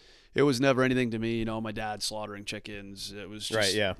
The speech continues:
Speaker 1: that
Speaker 2: You
Speaker 1: was
Speaker 2: guys always had
Speaker 1: always
Speaker 2: farm animals.
Speaker 1: Yeah, it was
Speaker 2: Yeah.
Speaker 1: always a way of life. And, um, you know, my kids are kinda seeing that now, so, so they get it. But, um, I'll tell you right now, the, the thing that always bothered me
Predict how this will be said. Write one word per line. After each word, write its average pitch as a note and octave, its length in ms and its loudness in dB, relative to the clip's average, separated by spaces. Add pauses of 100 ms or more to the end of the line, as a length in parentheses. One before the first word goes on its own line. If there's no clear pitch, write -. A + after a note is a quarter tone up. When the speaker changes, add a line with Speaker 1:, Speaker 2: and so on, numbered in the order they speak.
Speaker 1:
that C3+ 120 4
Speaker 2:
You C3+ 60 6
Speaker 1:
was B2 60 8
Speaker 2:
guys A2 80 6
always C3+ 240 6
had B2+ 80 4
Speaker 1:
always F#2 100 0
Speaker 2:
farm E2 260 -4
animals. D2+ 340 -8
Speaker 1:
Yeah, B2+ 220 2
it G#2+ 60 -8
was A2+ 100 0
Speaker 2:
Yeah. C3+ 60 6
Speaker 1:
always B2+ 240 4
a B2+ 60 4
way B2 140 2
of A2+ 100 -2
life. A#2+ 380 0
And, A2 300 -8
um, G2 480 -10
you C3 100 -6
know, A#2 120 -2
my A#2 140 -4
kids B2 260 0
are A2+ 40 -8
kinda A2+ 240 -4
seeing A2+ 340 -2
that G2+ 200 -10
now, G#2 400 -10
so, G2+ 560 -6 (240)
so - 180 -4
they A#2 160 -4
get A2 220 -6
it. G#2 160 -10 (640)
But, A2+ 240 -2
um, A2 280 -2
I'll C#3 80 0
tell F3 140 2
you E3 100 4
right C#3+ 120 6
now, C#3+ 180 4
the, A2 300 -2 (260)
the B2+ 160 -4
thing E3+ 320 0
that D#3+ 140 0
always C3 420 6
bothered A2+ 480 -2
me G2 380 -10